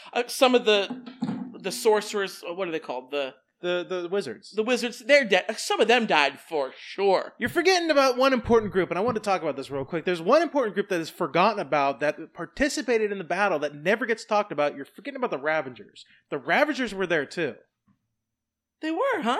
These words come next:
Speaker 2: They were, yes. If you go back and watch Endgame, they, they're never mentioned, but if you watch those portals open up and you focus, you pay attention to what groups are coming out of what portals, you see the Asgardians come out with, uh, what's her name, Rider Pegasus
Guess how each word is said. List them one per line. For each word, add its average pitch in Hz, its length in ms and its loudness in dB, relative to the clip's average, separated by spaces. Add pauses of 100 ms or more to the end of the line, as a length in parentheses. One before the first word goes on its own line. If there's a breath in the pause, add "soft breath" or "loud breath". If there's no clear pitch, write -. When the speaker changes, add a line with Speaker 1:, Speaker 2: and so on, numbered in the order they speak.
Speaker 2:
They 196 120 4
were, 247 340 4
yes. 190 400 0
If 160 100 -10
you 262 160 4
go 320 180 4
back 247 300 4
and 202 140 -6
watch 165 340 -2 (380 soft breath)
Endgame, 139 720 -2 (380)
they, 160 160 -2
they're 185 200 0
never 262 260 4
mentioned, 262 580 0
but 151 120 -2
if 143 100 -8
you 240 180 -2
watch 247 360 -4
those 240 200 -2
portals 214 540 4
open 196 300 -2
up 185 140 -2
and 175 100 -6
you 214 80 -4
focus, 226 400 2
you 190 100 -8
pay 196 140 -4
attention 180 320 -6
to 147 80 -2
what 165 260 -2
groups 170 240 -6
are - 40 -14
coming 160 200 -8
out 160 60 -2
of 135 120 -2
what 165 240 -2
portals, 143 480 -4 (280 soft breath)
you 170 100 -4
see 185 180 -6
the 170 120 0
Asgardians 170 680 0
come 185 220 -6
out 175 260 2
with, 151 200 -4
uh, 139 260 -2
what's 151 240 -4
her 165 80 -8
name, 160 220 -2
Rider 151 240 2
Pegasus 160 680 -4